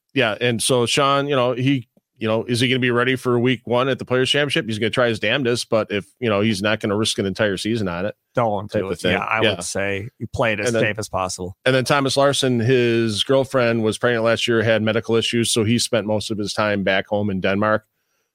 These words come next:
Speaker 1: Uh, so I, you know, he's, he's one of the hardest practicers there.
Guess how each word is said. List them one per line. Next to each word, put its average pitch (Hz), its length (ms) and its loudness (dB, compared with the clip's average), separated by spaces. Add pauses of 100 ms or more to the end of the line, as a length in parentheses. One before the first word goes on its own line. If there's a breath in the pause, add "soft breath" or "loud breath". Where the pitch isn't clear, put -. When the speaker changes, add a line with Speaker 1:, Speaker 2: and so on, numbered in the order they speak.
(120)
Speaker 1:
Uh, 87 440 0
so 101 540 2 (100)
I, 110 140 0 (680)
you 143 100 -2
know, 104 100 0
he's, 139 320 2
he's 143 340 0
one 151 140 2
of 139 40 2
the 123 60 2
hardest 147 480 -2
practicers 113 560 -2
there. 107 200 2